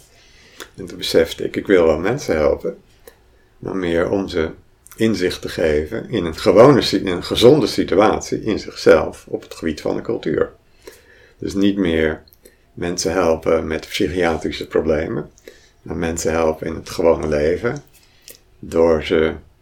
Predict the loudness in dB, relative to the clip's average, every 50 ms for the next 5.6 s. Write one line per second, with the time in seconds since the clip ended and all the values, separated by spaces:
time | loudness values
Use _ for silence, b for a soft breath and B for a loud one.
0 | _ _ _ _ _ _ _ _ _ _ _ -18 -14 -10 -4 2 2 2 2 2
1 | 0 -2 0 2 2 4 4 4 2 2 0 -2 -2 -2 0 0 2 0 0 -2
2 | -6 -12 _ _ _ b b b b b b b b b b _ _ _ _ _
3 | -20 -16 -12 -10 -10 -10 -8 -6 -4 -4 -2 0 0 2 2 0 0 -6 -10 -6
4 | -4 -4 -4 -4 -4 -4 -6 -6 -6 -6 -4 -4 -4 -6 -8 -14 -14 -10 -6 -6
5 | -4 -2 -2 -4 -6 -8 -12 -14 -14 -14 -18